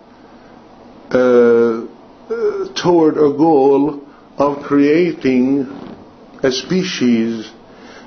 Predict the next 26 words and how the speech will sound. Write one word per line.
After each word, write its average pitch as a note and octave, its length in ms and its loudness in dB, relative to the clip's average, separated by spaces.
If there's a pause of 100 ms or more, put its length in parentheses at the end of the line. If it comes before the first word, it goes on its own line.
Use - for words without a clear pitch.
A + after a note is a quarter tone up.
that C#3+ 280 -2
will C#3+ 120 0
be B2+ 160 2
walking B2 720 2
semi-drunk A#2+ 1040 0
all A2 200 2
the A2 100 0
time G#2+ 600 -2
with G#2+ 160 0
his G2+ 220 -2
love. G2+ 320 -2 (880)
The, C3 220 -6
something A3 720 0
like E3 320 0
that D3+ 220 0
will C#3+ 140 0
happen C3 440 0
in B2 140 2
the A#2 120 0
hereafter. A2 680 -2 (680)
In D3+ 260 0
this F#3+ 300 0
life, B2 560 0 (1120)
nirvana D3 1080 0 (540)
style, C3 800 0 (1000)
drunkenness F3 720 0